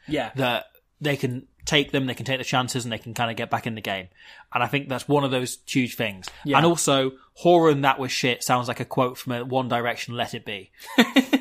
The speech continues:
Speaker 1: Yeah, Mike Phillips would have said that.
Speaker 2: Yeah.
Speaker 1: But that's the penalty that leads to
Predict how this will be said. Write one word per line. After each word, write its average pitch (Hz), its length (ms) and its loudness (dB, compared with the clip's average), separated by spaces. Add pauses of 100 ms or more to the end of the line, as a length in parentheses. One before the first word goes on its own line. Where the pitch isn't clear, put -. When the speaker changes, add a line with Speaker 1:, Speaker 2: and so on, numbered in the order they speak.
(540)
Speaker 1:
Yeah, 147 160 4
Mike 143 220 0
Phillips 131 320 -4
would 113 100 -10
have 104 80 -14
said 101 200 -12
that. - 160 -6
Speaker 2:
Yeah. 139 320 2 (260)
Speaker 1:
But 170 240 6
that's 185 240 2
the - 80 -4
penalty 156 360 -2
that 139 160 -8
leads 139 420 -4
to 131 380 -4